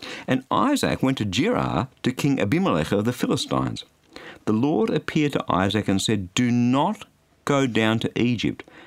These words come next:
but settle in the land that I will show you." Reside in this land as an alien,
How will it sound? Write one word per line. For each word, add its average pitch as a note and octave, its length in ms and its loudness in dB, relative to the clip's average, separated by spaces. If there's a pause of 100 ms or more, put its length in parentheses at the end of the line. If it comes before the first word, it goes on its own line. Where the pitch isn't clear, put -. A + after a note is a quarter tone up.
but - 140 -2
settle C#3+ 420 0
in D3+ 120 2
the C#3+ 80 2
land G2+ 320 2
that F#2 80 2
I E2+ 80 2
will F2 120 0
show - 260 -2
you." F2 220 0 (540)
Reside C#3+ 560 2
in D#3+ 260 0
this G3 260 0
land F#2 300 2
as F#2 80 0
an G2+ 180 0
alien, G#2 480 2